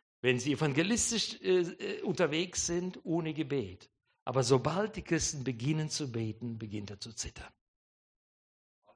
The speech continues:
Amen. Ihr Lieben, ich will euch jetzt ganz kurz mitnehmen nach, äh, erstmal ein paar Bücher. Ich habe ein paar neue Bücher mitgebracht, die ihr, ihr noch nicht mitgekriegt habt.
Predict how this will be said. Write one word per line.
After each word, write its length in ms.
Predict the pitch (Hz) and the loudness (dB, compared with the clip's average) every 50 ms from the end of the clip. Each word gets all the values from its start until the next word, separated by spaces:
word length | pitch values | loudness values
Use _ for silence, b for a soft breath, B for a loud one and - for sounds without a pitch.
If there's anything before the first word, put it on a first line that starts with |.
| _ _ _ _ _ _ _ _ _ _ _ _ _ _ _ _ _ _ _ _ _ _ _ _ - - - _ _ _ - | _ _ _ _ _ _ _ _ _ _ _ _ _ _ _ _ _ _ _ _ _ _ _ _ -20 -20 -20 _ _ _ -4
Amen. 480 | 117 120 120 123 123 120 117 113 98 - _ - - _ _ - _ _ _ _ _ _ _ B B B B B B B B B B B B B B B | -2 0 2 2 2 2 0 -2 -6 -10 _ -20 -20 _ _ -20 _ _ _ _ _ _ _ B B B B B B B B B B B B B B B
Ihr 80 | 285 214 | 6 6
Lieben, 160 | 247 214 240 | 8 8 8
ich 140 | 220 - 233 | 8 8 10
will 100 | 240 233 | 10 10
euch 100 | 220 - | 10 10
jetzt 220 | 226 220 220 - | 8 6 8 8
ganz 240 | 220 240 269 247 - | 8 8 8 6 4
kurz 180 | 247 233 - | 4 4 6
mitnehmen 460 | - 214 214 214 226 220 214 208 196 190 | 6 4 4 6 4 4 6 6 6 6
nach, 320 | 180 175 175 165 - - - - - | 6 6 6 4 0 -4 -10 -8 -2
äh, 280 | - 170 156 160 156 156 - - - | 4 6 6 6 6 4 0 -4 0
erstmal 300 | - 196 190 - 208 185 | 2 4 4 6 6 4
ein 40 | 165 | 6
paar 140 | 170 170 170 | 8 6 6
Bücher. 340 | 208 269 254 - 240 220 196 | 6 4 8 10 10 10 10
Ich 100 | 160 - | 8 6
habe 80 | 165 | 8
ein 40 | - | 8
paar 80 | 170 160 | 8 8
neue 220 | 160 165 165 170 | 10 10 8 8
Bücher 220 | 175 254 233 233 226 | 8 6 6 6 6
mitgebracht, 540 | 214 202 208 - 196 175 180 170 - - | 6 6 6 4 6 6 6 6 4 2
die 200 | - 170 160 156 | 2 2 4 6
ihr, 340 | 151 147 151 160 156 - - | 8 8 8 8 4 -2 -6
ihr 200 | - 165 160 151 | 2 6 6 8
noch 220 | 143 143 127 - - | 8 8 6 4 4
nicht 400 | 143 135 123 - - - - - | 2 0 0 -2 -4 -8 -8 -4
mitgekriegt 1300 | 131 135 180 - - - - - - _ _ _ _ _ - 165 - - - 175 202 - - - 175 | 4 4 4 4 4 -2 -10 -12 -16 _ _ _ _ _ -2 -2 0 4 6 4 4 4 0 0 2
habt. 440 | 180 - - - - - - - | 2 2 2 -4 -12 -12 -12 -12